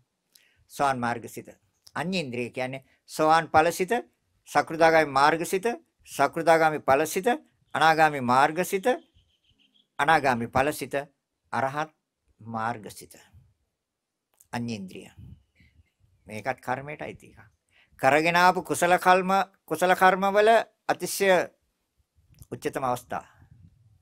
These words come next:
අඤ්ඤත්තාවි. අඤ්ඤත්තාවි කියන්නේ අරහත් ඵලය.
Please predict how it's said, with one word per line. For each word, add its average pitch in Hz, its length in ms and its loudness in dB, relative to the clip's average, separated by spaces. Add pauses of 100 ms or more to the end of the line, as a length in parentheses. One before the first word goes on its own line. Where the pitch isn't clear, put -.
(720)
අඤ්ඤත්තාවි. 117 640 -10 (1200)
අඤ්ඤත්තාවි 123 500 -4
කියන්නේ 123 240 -6
අරහත් 120 260 -10
ඵලය. 117 260 -12